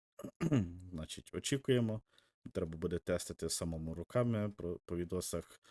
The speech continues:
Ну, по відосах можна, звичайно, побачити, що це дуже непогана така зброя. Але треба тестити, дивитися, як воно буде в грі. Думаю, з дворуком воно буде гратися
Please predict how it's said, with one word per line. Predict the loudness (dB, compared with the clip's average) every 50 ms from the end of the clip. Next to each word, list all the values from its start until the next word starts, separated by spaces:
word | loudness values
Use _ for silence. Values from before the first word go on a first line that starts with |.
| -20 -20 -20 _ -2
Ну, | 0 0 0 0 -4 -10 _ _ _ _ _
по | -6 -2
відосах | -2 0 0 -2 -2 -2 -6 -8 -6 -4
можна, | -4 -4 -2 -4 -6
звичайно, | -6 -8 -10 -4 -4 -2 -2 -2 -4
побачити, | -6 -8 -8 -8 -8 -8 -8 -12 _ -6 -4 -4 -4 -4 -8 -10
що | -12 -14 -14 -12 -12 -10
це | -8 -6 -8 -8
дуже | -8 -8 -10 -10 -8 -6 -6 -6 -6 -8 -8 -8 -10 -10 -10 -12 -12 -10
непогана | -8 -6 -6 -6 -4 -4 -4 -2 -2 -4 -4 -4 -10
така | -12 -16 _ -10 -10
зброя. | -8 -8 -8 -6 -6 -6 -8 -10 -12 -14 _ _ _ -20 -20 _ _ _ _ -4
Але | 0 2 4 4 4 2 2
треба | 0 0 -2 -2 0 -2 -4
тестити, | -2 0 0 0 0 -2 -8 -8 -4 -4 -4
дивитися, | -2 -4 -4 -4 -6 -6 -6 -8 -6 -4
як | -4 -4 -6 _ -8
воно | -8 -6 -6
буде | -8 -8 -8 -6 -6
в | -6
грі. | -8 -8 -10 -10 -10
Думаю, | -4 -2 0 2 2 2 2 2 2 2 0 0 -2 -4
з | -8 -8 -8 -8
дворуком | -6 -4 -2 -2 -2 -2 -2 -2 -2 0
воно | 0 0 -2 -2
буде | -4 -4 -4 -4 -4
гратися | -4 -4 -6 -6 _ _ -14 -14 -8 -6 -6 -6 -6